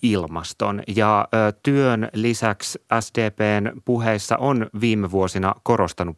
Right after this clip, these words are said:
korostunut paljon ilmastokysymykset. Ja sä olet esimerkiksi itse twiitannut ja puhunut siitä, miten ilmastonmuutos on meidän kaikkien kohtalon kysymys. Niin kun S D P:lle kuitenkin on perinteisesti ollut myös työ hyvin tärkeä teema, niin,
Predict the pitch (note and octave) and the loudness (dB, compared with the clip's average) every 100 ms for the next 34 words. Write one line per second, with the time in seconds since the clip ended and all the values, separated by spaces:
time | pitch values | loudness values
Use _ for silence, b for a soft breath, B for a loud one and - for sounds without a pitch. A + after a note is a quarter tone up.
0 | - C#3+ C#3 - A2+ - F#2 F2 A2+ G#2 | -2 2 2 0 -4 0 0 0 0 0
1 | F2 - F2+ - F#2 - E2+ F2 - G2+ | -2 -6 -8 -2 -2 -2 -6 -6 -8 -8
2 | - B B B B B A2 G#2 G#2+ - | -10 B B B B B 2 4 2 2
3 | A2+ G#2 G#2 A2 G#2+ - A#2 A2+ - A#2 | 2 2 0 0 -2 -4 -2 -2 0 2
4 | A2+ G#2+ G2+ G2 B2 A#2 A2 F#2+ F2 G#2 | 2 2 2 0 2 2 2 -2 -2 -2
5 | F#2+ F#2+ F#2 F#2 F#2+ G#2 G#2 F#2+ - F#2+ | 0 -2 0 -2 -2 -2 0 -2 -2 -2
6 | F#2 F#2 F2 F#2 - - F#2+ G2 F#2+ F#2 | -2 -2 -2 -2 -4 -4 0 0 0 0
7 | A#2 A2 G2 - E2+ D#2+ D#2 F2+ E2 - | 2 2 -2 -6 -8 -8 -2 -2 -2 -6
8 | D#2+ D#2+ E2+ F#2+ F2 G#2 - G#2+ B B | -6 -4 -4 -4 -4 -6 -6 -10 B B
9 | B A2 G2+ E3+ D3+ D#3+ - B2+ G#2 F#2+ | B -2 0 2 2 -2 0 0 2 0
10 | F#2+ - G#2+ G2 G2 G2+ G2 A#2 A#2 G2 | 0 0 0 0 -2 -2 0 0 0 0
11 | F2+ F2 - G#2 G2 G2 G2+ F#2+ - - | -2 -2 -4 -2 0 0 0 -2 -6 0
12 | B2 G2 F#2 - G2 F2 D#2+ F2 E2 - | 2 2 0 -2 -2 0 0 0 -2 -4
13 | E2+ E2 G2 F2+ E2+ F2+ F2+ B B B | -4 -2 0 2 0 -4 -8 B B B
14 | - G#2+ G#2 G#2+ | -2 2 2 0